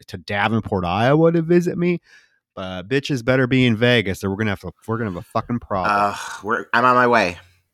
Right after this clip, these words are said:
Speaker 2: I am
Speaker 1: I know.
Speaker 2: on my
Speaker 1: Well, we're
Speaker 2: way.
Speaker 1: gonna see each other here in what, almost six weeks now.
Speaker 2: Oh
Speaker 1: We'll,
Speaker 2: my
Speaker 1: we'll be
Speaker 2: God.
Speaker 1: spending a glorious weekend together at the Houston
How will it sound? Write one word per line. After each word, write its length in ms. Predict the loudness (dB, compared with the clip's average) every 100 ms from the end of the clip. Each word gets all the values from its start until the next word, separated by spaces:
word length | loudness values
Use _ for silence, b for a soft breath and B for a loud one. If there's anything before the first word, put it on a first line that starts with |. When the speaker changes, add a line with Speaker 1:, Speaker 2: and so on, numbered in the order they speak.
| _ -8
Speaker 2:
I 100 | -6
am 120 | -4
Speaker 1:
I 20 |
know. 320 | 0 2 2
Speaker 2:
on 60 | 2
my 60 | 2
Speaker 1:
Well, 180 | 4
we're 100 | 4 2
Speaker 2:
way. 60 |
Speaker 1:
gonna 160 | 2 0
see 200 | 0 -2
each 160 | 0
other 220 | 0 0 -2
here 300 | -2 -4 -4
in 220 | -4 -6
what, 200 | -6 -6
almost 420 | -6 -8 -10 -12
six 520 | -16 -14 -12 -12 -12
weeks 280 | -8 -8 -8 -8
now. 200 | -8 -6
Speaker 2:
Oh 100 | -8
Speaker 1:
We'll, 100 | -8
Speaker 2:
my 80 |
Speaker 1:
we'll 100 | -8
be 120 | -6 -8
Speaker 2:
God. 80 |
Speaker 1:
spending 420 | -6 -6 -4 -4 -6
a 100 | -8
glorious 600 | -8 -6 -4 -4 -6 -8
weekend 340 | -14 -12 -12 -12
together 460 | -14 -12 -10 -10
at 120 | -12 -14
the 80 |
Houston 560 | -16 -10 -10 -8 -8 -8